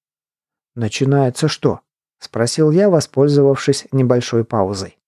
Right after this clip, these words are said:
Сразу после этого вопроса меня вновь потянуло во временной водоворот, швырнув назад на несколько секунд. И прорыв демонов, который должен был послужить катализатором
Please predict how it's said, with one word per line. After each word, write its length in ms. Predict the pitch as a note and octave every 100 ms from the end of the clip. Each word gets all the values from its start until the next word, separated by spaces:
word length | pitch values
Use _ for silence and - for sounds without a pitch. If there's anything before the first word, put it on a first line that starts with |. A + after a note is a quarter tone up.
| _ _ _ _ _ _ _ _ _
Сразу 440 | - D3+ E3+ D#3+ D#3+
после 360 | D#3+ D3 D3+
этого 340 | D3+ D3+ C#3+ D3
вопроса 520 | C#3+ C#3+ E3 E3 D#3
меня 280 | D3 D3+ D3+
вновь 340 | C#3 E3+ F3
потянуло 580 | - D3+ D3 D#3 E3 E3
во 120 | D#3
временной 540 | D3+ D3 D3 D3 D3+ D3
водоворот, 680 | C#3 C#3 C#3 D3 D3+ A2+ -
швырнув 580 | - D#3 D#3 D3+ D#3+ D3+
назад 440 | D3+ C#3 D3 C#3+
на 100 | C#3+
несколько 520 | C3+ B2+ - B2 A#2+
секунд. 540 | A#2+ A#2+ - G2+ E2 - _ _ _ _ _ _ _ _ _ _ _ _ _ _ _ _ -
И 180 | B2+ C#3+
прорыв 560 | D3+ D#3+ F3+ B3 G3+
демонов, 680 | C3 D3 D#3 E3+ G3+ A3 -
который 420 | C3 A#2+ D3 D3+
должен 520 | C#3+ D3 D#3+ E3 D#3+
был 180 | C#3+ E3
послужить 680 | D#3 D3+ D3 C#3 B2+ D#3 D3+
катализатором 1000 | D3 D3 C#3 C3 A#2+ B2+ B2+ D3 D#3